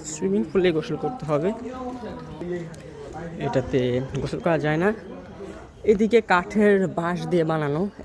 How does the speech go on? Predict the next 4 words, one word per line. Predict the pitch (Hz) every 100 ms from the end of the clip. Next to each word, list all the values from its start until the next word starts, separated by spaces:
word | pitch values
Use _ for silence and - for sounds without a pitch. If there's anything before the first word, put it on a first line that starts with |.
| 143
এবং | 139 139 139 135 - - - - - - - - 190 - - 240 240 - 190 190 202 196 208 - - - - - - - - - 165
বাঁশ | 175 160 156
দিয়ে | 165 180 202 175
এবং | 139 147